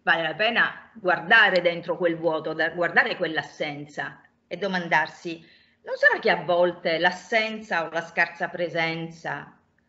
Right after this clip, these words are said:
sono anche forme di resistenza, anche inconsapevole, ad un modo, ad un assetto di potere del mondo accademico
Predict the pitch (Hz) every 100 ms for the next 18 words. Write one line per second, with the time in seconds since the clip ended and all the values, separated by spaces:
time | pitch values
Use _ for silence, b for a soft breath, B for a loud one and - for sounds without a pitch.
0 | _ _ - 240 240 214 165 - 294 247
1 | 170 156 147 139 - _ 208 208 208 190
2 | 185 170 180 180 180 185 - - 190 170
3 | 165 - 160 180 185 165 160 165 - 156
4 | 165 156 151 139 135 - _ _ _ _
5 | _ _ - 196 208 208 208 208 190 175
6 | 165 139 - - - 180 208 196 202 -
7 | 240 226 196 185 185 180 196 180 160 151
8 | 143 151 _ 160 156 170 180 165 - 147
9 | 147 143 143 143 - 135